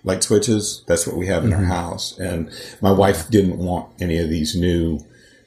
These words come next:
Speaker 1: funky looking switches in her house. She want, you know, I had to,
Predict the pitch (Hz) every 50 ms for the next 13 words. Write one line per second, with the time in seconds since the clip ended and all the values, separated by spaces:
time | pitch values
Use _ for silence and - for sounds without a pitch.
0 | _ _ - - - 113 95 92 - 104 92 90 87 87 85 - 95 90 87 85
1 | 82 82 82 71 - - - - 104 92 85 - 95 87 78 73 87 87 80 78
2 | - 76 87 80 76 76 78 - - - 95 87 90 82 - - 87 85 82 82
3 | 82 80 90 92 82 80 85 82 82